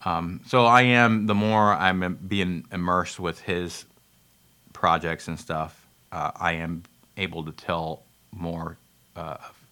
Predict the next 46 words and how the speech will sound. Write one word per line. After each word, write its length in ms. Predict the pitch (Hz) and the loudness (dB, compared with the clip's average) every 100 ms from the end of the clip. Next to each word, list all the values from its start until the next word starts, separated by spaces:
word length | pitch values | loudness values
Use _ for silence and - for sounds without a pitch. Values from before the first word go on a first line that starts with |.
| _ _ _ - | _ _ _ -8
where 240 | 101 90 | 0 0
he's 180 | 80 85 | 0 -6
coming 280 | - 90 87 | -6 -4 -4
from 320 | 92 87 85 | -4 -4 -6
style-wise. 760 | - 90 85 85 87 85 85 - _ _ _ _ _ _ - | -2 2 4 4 2 2 -2 -6 _ _ _ _ _ _ -12
And, 280 | 85 87 90 | -8 -4 -2
um, 360 | 90 87 92 101 | -2 -4 -10 -4
yeah, 200 | 135 135 | -2 0
I 160 | 107 107 | 0 -2
still 380 | - 120 110 - - - _ _ | 2 2 2 -4 -18 -20 _ _
<laughs> 160 | 131 131 | 0 2
nowhere 380 | 131 120 127 123 | 4 6 4 4
close 280 | 127 113 - | 2 2 0
to 120 | 98 | -2
being 280 | 95 90 80 | 0 0 0
burnt 280 | 87 85 | -2 0
out 180 | 87 80 | 0 0
on 120 | 80 | -2
Taika 220 | 82 85 80 | -2 -4 -6
Waititi. 460 | 82 85 82 85 - - - - - | -10 -10 -10 -12 -14 -20 -20 -20 -4
Uh, 220 | 110 104 - - | 0 2 0 -6
you 120 | 143 135 | 4 6
know, 160 | 135 | 6
and 120 | 139 | 6
he, 180 | 143 147 | 2 0
he 220 | 123 139 | -2 -2
did 200 | 139 135 | 0 -2
some 120 | 139 139 | 0 -2
of 100 | 135 | 0
the, 220 | 127 - | -2 -2
he 160 | - 131 | -4 -2
did 160 | 135 131 | -2 0
some 140 | 123 | 0
great 240 | 120 127 | 2 2
stuff 280 | 127 127 127 | 0 0 0
on 200 | 120 117 | 0 0
The 60 | 110 | 2
Mandalorian, 800 | 104 110 95 101 120 82 85 90 - | 2 2 0 2 0 0 -4 -6 -8
uh, 200 | 90 82 | -8 -6
the 60 | 78 | -8
T 160 | - | -8
V 100 | 98 | -8
show 240 | 92 92 85 | -8 -8 -6
on 120 | 82 | -6
Disney 260 | 87 90 82 | -6 -6 -6
Plus. 380 | 95 92 - | -4 -4 -6